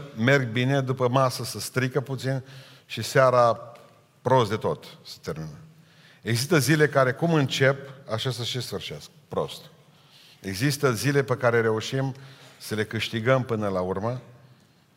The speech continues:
spre seară. Omul ăsta era spre seară. Când vorbim de ceasul al nouălea, gândiți-vă că erau ceasul trei după masă la evrei.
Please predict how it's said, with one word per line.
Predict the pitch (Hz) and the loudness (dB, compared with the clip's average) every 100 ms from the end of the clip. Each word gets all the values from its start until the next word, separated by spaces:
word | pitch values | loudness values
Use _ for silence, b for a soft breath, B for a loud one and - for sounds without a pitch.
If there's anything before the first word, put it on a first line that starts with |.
| _ _ _ _ b b b _ | _ _ _ _ b b b _
spre | - - 113 | -18 -4 -2
seară. | 117 - 139 92 80 - - - - | 0 4 4 4 -2 -12 -20 -20 -4
Omul | 110 123 117 127 | 2 2 4 2
ăsta | 123 131 120 | 2 2 2
era | 107 107 | 2 2
spre | 104 - 113 | 0 -2 -4
seară. | 107 135 123 92 82 B B B | -2 2 2 2 -4 B B B
Când | 113 | 0
vorbim | 104 104 127 | 2 2 2
de | 120 | 0
ceasul | 113 131 127 139 | 0 2 2 2
al | 117 110 | 0 2
nouălea, | 123 139 123 117 131 127 B B | 2 4 4 4 2 0 B B
gândiți-vă | 92 117 139 139 131 | -2 0 0 0 0
că | 131 127 | 0 2
erau | 123 135 143 127 - - - | 4 6 4 2 -8 -20 -4
ceasul | - 143 143 139 | 2 2 2 -4
trei | 131 147 147 | 0 4 4
după | 135 127 | 2 0
masă | 143 147 123 113 | 2 2 2 0
la | 104 | 0
evrei. | 101 98 90 76 | 2 0 -2 -6